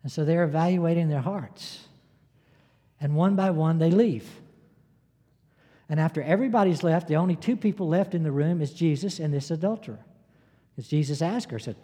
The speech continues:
"Where, where are your accusers?" And she says, "They've all gone." And Jesus says, "Well, I don't accuse you either. I forgive you." And then he commands her, "Go," speaks right to her heart, "Go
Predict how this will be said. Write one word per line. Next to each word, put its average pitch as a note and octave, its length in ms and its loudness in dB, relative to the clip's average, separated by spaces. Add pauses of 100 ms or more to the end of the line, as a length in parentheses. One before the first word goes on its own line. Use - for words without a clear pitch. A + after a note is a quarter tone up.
"Where, D3 320 2
where F3+ 240 4
are F3+ 60 6
your F#3+ 180 4
accusers?" F#3+ 580 -2
And B2 100 -14
she C#3 120 -10
says, C3 220 -8
"They've C3+ 180 -2
all C#3 160 -2
gone." G3 300 -6 (2250)
And A#2 100 -14
Jesus B2 280 -4
says, B2+ 160 -4
"Well, B2 100 -4
I B2+ 100 0
don't C#3 180 0
accuse A#2+ 300 -6
you C#3 140 -2
either. C3 220 -4 (2250)
I C3 120 -6
forgive C#3+ 340 -6
you." - 120 -20 (1300)
And B2 100 -10
then C3 100 -4
he B2 80 -6
commands C#3 480 -4
her, F#2+ 120 -16 (160)
"Go," C#3 420 0 (680)
speaks F3+ 340 -8
right G3 180 -4
to G3 60 -4
her D3 100 -2
heart, B2+ 220 -8 (480)
"Go D#3+ 420 2